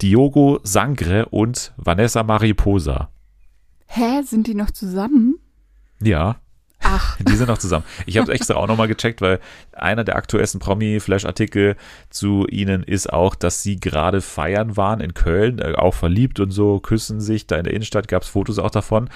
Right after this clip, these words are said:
Speaker 1: Und mit am Start bei der, ich glaub, Geburtstagsparty oder so von Diogo oder sowas,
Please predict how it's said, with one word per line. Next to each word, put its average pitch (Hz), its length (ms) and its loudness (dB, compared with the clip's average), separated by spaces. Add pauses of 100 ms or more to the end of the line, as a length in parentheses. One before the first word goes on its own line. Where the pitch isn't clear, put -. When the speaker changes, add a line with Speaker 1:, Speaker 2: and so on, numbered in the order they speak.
(560)
Speaker 1:
Und 120 500 2 (380)
mit 139 360 0
am 101 100 -2
Start 92 600 0
bei 92 220 2
der, 101 300 0 (140)
ich 95 100 -8
glaub, 107 180 0
Geburtstagsparty 127 880 0
oder 123 140 0
so 127 100 -4
von 107 160 -4
Diogo 117 320 2
oder 113 140 0
sowas, 120 260 0